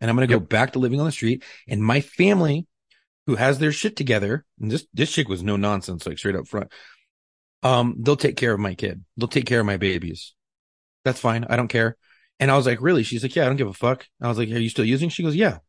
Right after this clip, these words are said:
Speaker 1: I don't give a fuck."
Speaker 2: My wife had
Speaker 1: I
Speaker 2: a
Speaker 1: didn't care about any of
Speaker 2: junkie,
Speaker 1: that.
Speaker 2: my wife had a junkie relative who straight up, once she got
Speaker 1: You get
Speaker 2: clean
Speaker 1: one.
Speaker 2: in her late thirties, early forties,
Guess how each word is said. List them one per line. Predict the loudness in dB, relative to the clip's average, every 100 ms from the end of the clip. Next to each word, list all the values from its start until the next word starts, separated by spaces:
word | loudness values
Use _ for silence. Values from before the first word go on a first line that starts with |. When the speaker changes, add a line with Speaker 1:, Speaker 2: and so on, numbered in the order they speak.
| _ -6
Speaker 1:
I |
don't | -2
give | -2
a | -2
fuck." | 0
Speaker 2:
My | 2 4
wife | 4 4 2
had | 0 2
Speaker 1:
I |
Speaker 2:
a |
Speaker 1:
didn't | 2 2
care | 4 4
about | 4 4
any | 2
of | -2
Speaker 2:
junkie, |
Speaker 1:
that. | -8 -14 _ _ _ -4
Speaker 2:
my | 0 4
wife | 4 2
had | 2
a | 0
junkie | 0 0 0 2
relative | 4 2 0 -4 -4 -10 -20 -20 _
who | -2
straight | 0 -2 2 4
up, | 4 0
once | 2 2
she | 4 2
got | 0
Speaker 1:
You |
get | 2
Speaker 2:
clean | 2 4 0
Speaker 1:
one. | -4 -10 0
Speaker 2:
in | 0
her | 2 2 2
late | 2 0 2
thirties, | 0 2 0
early | 0 -2
forties, | 0 0 0 -4 -8